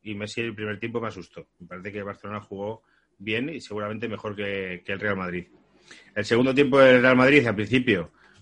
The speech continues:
me empezó a gustar, pero los últimos veinticinco minutos, mm, terminaron, eh, hici-, hicieron que terminase completamente flipado <laughs> con el Madrid. También yo me vengo arriba muy fácil.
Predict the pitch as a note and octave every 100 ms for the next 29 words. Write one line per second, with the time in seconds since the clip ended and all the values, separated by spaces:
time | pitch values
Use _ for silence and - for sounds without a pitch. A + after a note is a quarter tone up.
0 | _ _ _ A2+ A#2 A2 F#2+ G#2 A#2 A#2+
1 | A#2+ A#2+ A2+ A#2+ B2 - C#3+ F3 - _
2 | _ _ C#3+ C3+ B2+ A2 B2+ D3+ D3 D3
3 | C3+ C3+ C#3 C#3 C#3 C#3 D#3+ - - _
4 | _ _ _ - B2 B2 A#2 G#2+ A#2+ B2
5 | C#3+ C3+ C3 C3 B2+ C3 D#3 E3+ F3+ D#3+
6 | - F3 G#3+ F#3+ E3 D3+ D3 D#3+ G3 F3+
7 | _ - C3 D3 D3+ D#3 D#3+ C#3 A2+ G#2+
8 | F2 - - - F#3+ F#3 D3 B2 G#2 F#2
9 | - _ _ _ - C3 D#3 D#3+ D#3+ D#3
10 | C#3+ C#3 B2+ A2 G#2 - F2+